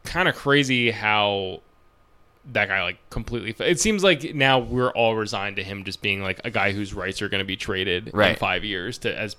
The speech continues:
Speaker 1: pick lubricant or as, like, trade lubricant. Um, so that, like, sucks. He drafted that guy twenty-fifth last
Speaker 2: Look,
Speaker 1: year, twenty-sixth.
Speaker 2: not to defend that pick 'cause it was awful, 'cause they traded up for it,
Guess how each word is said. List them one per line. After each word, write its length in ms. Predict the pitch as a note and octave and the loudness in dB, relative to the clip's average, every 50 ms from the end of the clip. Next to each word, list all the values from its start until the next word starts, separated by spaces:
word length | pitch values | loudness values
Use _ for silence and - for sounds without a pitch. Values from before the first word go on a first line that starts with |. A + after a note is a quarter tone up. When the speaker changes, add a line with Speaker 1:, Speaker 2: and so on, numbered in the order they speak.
| _ - | _ -2
Speaker 1:
pick 200 | - D3+ - - | -2 -2 -2 2
lubricant 380 | B2+ B2+ A#2+ - C3 - - - | 0 0 2 2 0 -2 -2 -4
or 140 | A#2+ A2+ G#2 | -2 -2 -2
as, 100 | G#2 G#2+ | 0 -2
like, 120 | G#2 - | -4 -4
trade 260 | - - A2 G#2 G#2 | -2 0 0 0 2
lubricant. 500 | A2+ B2+ B2+ C#3+ C#3+ - D#3 D#3 D3+ D#3 - - - - - - - - - - - - - | 2 0 0 0 -2 0 0 0 0 -2 -6 -14 -20 -20 -20 -20 -20 -20 -20 -20 -18 -6 0
Um, 560 | G2+ G#2 G#2 G#2 G2+ G2 F#2+ F#2+ F#2 F2+ F#2 - - - - - - - - _ - - - - - - - - - - - - - - - | 4 6 6 6 6 4 2 -2 -6 -8 -10 -12 -16 -20 -20 -20 -20 -20 -20 _ -20 -20 -20 -18 -18 -18 -18 -20 -20 -20 -20 -20 -20 -12 -8
so 160 | - - - - | -4 -4 -4 -4
that, 380 | - B2+ A#2+ C3+ C3+ - - F#2 | -6 0 6 6 6 6 6 2
like, 220 | A#2+ G#2+ - - | -2 -2 -2 -4
sucks. 480 | - - F2 F2 F2+ - - - - - | -4 -2 -2 -2 -2 -4 -6 -12 -12 -6
He 140 | - E3 F3 | -2 0 0
drafted 380 | C#3+ C3 C#3+ B2 A#2 - B2+ A2+ | 6 8 6 6 6 4 2 2
that 120 | A#2 A2 | 2 4
guy 200 | A2 G#2+ G#2+ G#2 G#2+ - - _ _ - | 4 2 2 2 -2 -8 -20 _ _ -20
twenty-fifth 960 | - - - A2 G#2+ G#2 G2+ F#2+ - - - - - - G2+ G2 A2 A#2+ - - - | -12 -6 -4 -2 -2 -2 -4 -6 -10 -14 -20 -20 -4 0 0 0 0 -2 -6 -14 -6
last 140 | C3 C3 C3 B2+ | 0 4 6 6
Speaker 2:
Look, 160 | A2 - - | 6 4 2
Speaker 1:
year, 160 | C3+ C3+ C3+ | -2 -2 -2
twenty-sixth. 760 | - - G#2+ G#2 G2+ - - - G#2+ G#2+ A2+ - - - - _ - - | -4 -6 -6 -6 -6 -8 -4 -2 -2 -2 -2 -4 -10 -18 -18 _ -8 0
Speaker 2:
not 320 | G#2 A#2 A#2 C#3+ G3+ - | 4 6 6 6 6 4
to 380 | - C#3+ G#2+ G2 F#2 E2+ D2+ - - _ _ _ _ - _ _ _ _ _ - _ _ _ _ | 2 2 4 4 4 2 0 -4 -10 _ _ _ _ -20 _ _ _ _ _ -20 _ _ _ _
defend 460 | - - F#2+ - - G2 G2 G#2 G2+ F#2 | -8 -8 -8 -4 0 0 2 2 2 0
that 200 | D#2 - - - | 0 -2 6 8
pick 300 | - - F#2 E2+ - - | 8 8 8 6 2 -4
'cause 140 | - D2 | -12 -12
it 60 | - - | -10 -10
was 120 | - - - - | -10 -10 -10 -6
awful, 500 | - D2 D#2+ F2 - - - A1 B1+ - - - - - - - - - - - - - - - - - - | -4 -2 -2 -2 -4 -4 -10 -10 -10 -12 -12 -16 -20 -20 -20 -20 -20 -20 -18 -16 -16 -16 -16 -18 -20 -20 -18
'cause 80 | - | -12
they 100 | - D2 | -10 -10
traded 360 | E2+ - - - F#2+ D#2+ D2+ D#2 | -8 -8 -4 -2 0 0 2 2
up 120 | E2 - | 0 0
for 300 | - - B1+ A#1+ A1+ A1 | -2 -6 -6 -6 -4 -6
it, 80 | G#1+ | -6